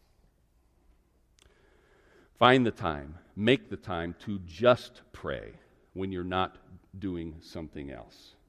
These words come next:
Because that is a demonstration of faith, that the time you are spending praying makes a difference. It works. It matters.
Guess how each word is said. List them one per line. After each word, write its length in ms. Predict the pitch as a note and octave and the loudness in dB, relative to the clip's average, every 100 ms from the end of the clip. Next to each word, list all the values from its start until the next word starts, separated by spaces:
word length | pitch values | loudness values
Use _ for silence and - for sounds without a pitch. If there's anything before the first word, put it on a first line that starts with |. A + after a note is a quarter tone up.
| _ _ _ _ _ _ _ | _ _ _ _ _ _ _
Because 340 | F2+ F2+ E2 | -10 -8 -8
that 320 | E2 F#2+ A2+ A#2 | -2 0 0 -4
is 140 | G#2 | -8
a 40 | F#2+ | -8
demonstration 760 | F2 F#2 F2+ - F2+ F2 - | -6 -6 -8 -10 -12 -10 -12
of 80 | E2 | -14
faith, 360 | - E2+ C#2 C#2 E2+ | -12 -10 -10 -12 -14
that 180 | - E2 | -14 -12
the 60 | |
time 560 | - - G#2 A2 A2 G#2+ | -14 -10 -6 -4 -4 -6
you 180 | G#2 G2+ | -6 -6
are 100 | F#2 | -6
spending 640 | F2+ - - F#2+ F2+ F2 E2 | -8 -14 -10 -8 -8 -8 -10
praying 560 | - E2+ D#2+ C#2+ C#2 - _ _ _ - | -12 -10 -8 -10 -14 -18 _ _ _ -12
makes 600 | F2 F#2 F#2 F#2 - - _ - | -4 0 0 -2 -14 -20 _ -12
a 60 | |
difference. 640 | F#2 F2 - - - - - _ _ _ _ _ _ _ - | -8 -10 -10 -20 -20 -20 -20 _ _ _ _ _ _ _ -10
It 160 | F2+ | -8
works. 640 | F#2+ F#2+ F#2 - - - - _ _ _ _ | -6 -4 -4 -6 -20 -20 -20 _ _ _ _
It 180 | - - | -8 -6
matters. 640 | F#3+ F2+ D#2+ - - - | -2 0 -2 -6 -18 -20